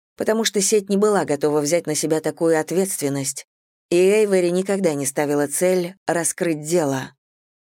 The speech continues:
Она просто дала два обещания. Первое — Эмми Кайнд, что сделает всё возможное, чтобы показать миру, что Виктория была невиновна. Второе — Натали Рэдклифф, что в обмен на помощь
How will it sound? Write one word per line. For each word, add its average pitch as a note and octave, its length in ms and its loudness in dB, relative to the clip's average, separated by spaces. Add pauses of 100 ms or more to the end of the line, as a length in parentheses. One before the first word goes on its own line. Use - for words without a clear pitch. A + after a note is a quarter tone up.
(160)
Она G#3+ 220 2
просто C4+ 360 -2
дала G3+ 300 2
два F#3+ 220 0
обещания. C#3+ 840 -2 (520)
Первое — D3 680 0 (280)
Эмми D#3+ 380 2
Кайнд, G3+ 580 -2 (240)
что - 240 0
сделает D#3 440 0
всё E3 160 0
возможное, D#3 600 0
чтобы C#3+ 280 -2
показать D3 460 -2
миру, E3 300 0
что C#3+ 180 -4
Виктория D3+ 500 0
была D3+ 280 2
невиновна. D3 800 -2 (480)
Второе — A3 760 2 (220)
Натали G#3+ 500 2
Рэдклифф, D3 680 0 (340)
что - 240 0
в E3+ 60 -2
обмен F3+ 400 0
на D#3+ 120 -2
помощь F#3+ 600 -2